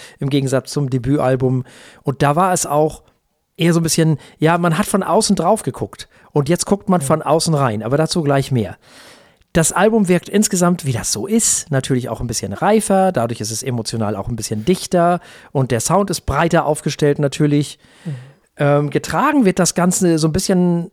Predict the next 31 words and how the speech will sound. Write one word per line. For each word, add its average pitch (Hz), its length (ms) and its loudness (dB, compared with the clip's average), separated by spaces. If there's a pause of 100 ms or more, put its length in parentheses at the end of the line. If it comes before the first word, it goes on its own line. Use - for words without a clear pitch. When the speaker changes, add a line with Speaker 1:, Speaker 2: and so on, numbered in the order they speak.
(160)
Speaker 1:
von 156 200 0
der 143 80 0
skeptischen 185 420 -2
Freude 165 300 0
des 139 160 -2
Postpubertären. 123 800 0
Also 131 200 0
so 175 80 0
ein 185 40 2
bisschen, 214 520 2 (440)
mh, 196 400 2
Leute, 190 240 2
die 196 60 2
so 180 100 2
knapp 180 220 -2
über 160 180 2
zwanzig 147 380 0
sind, 101 220 -8
so, 190 320 -2 (120)
ja. 190 220 0 (440)
Speaker 2:
Mhm. 170 140 -10 (220)
Speaker 1:
Und 151 220 2
weg 185 180 2
vom 180 280 2
einfachen 170 480 0
Indie 220 480 4
hin 240 240 2
zu 233 140 -2
komplex 202 420 -2
durchdachten - 640 -2
Indie 131 560 -2